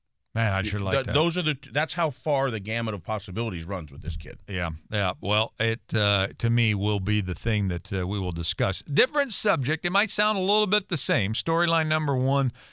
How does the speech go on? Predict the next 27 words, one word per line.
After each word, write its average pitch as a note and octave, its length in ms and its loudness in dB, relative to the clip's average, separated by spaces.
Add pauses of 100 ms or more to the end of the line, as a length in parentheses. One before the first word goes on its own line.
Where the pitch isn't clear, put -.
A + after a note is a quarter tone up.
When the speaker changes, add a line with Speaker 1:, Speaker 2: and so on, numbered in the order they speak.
(160)
Speaker 1:
talk E3 340 0
of D3 160 -6
camp D#3+ 520 2
is B2+ 140 2
another C3+ 300 2
thing C3+ 200 2
that B2 120 2
always B2 540 2
comes B2+ 380 0
up. A#2 240 2 (260)
On A#2+ 140 0
last C#3 320 0
week's C#3 320 0
episode B2 580 2
of, G#2+ 260 0
uh, G#2+ 160 2
Stove A#2+ 800 0 (160)
Podcast, A2+ 760 0 (280)
uh, G#2 380 2
w-, G#2 340 0
we C3 240 2
already B2+ 280 2
told C#3 340 2
you A#2 100 4
about G#2+ 240 0
Bryce A#2 340 2
Miller. A2+ 440 2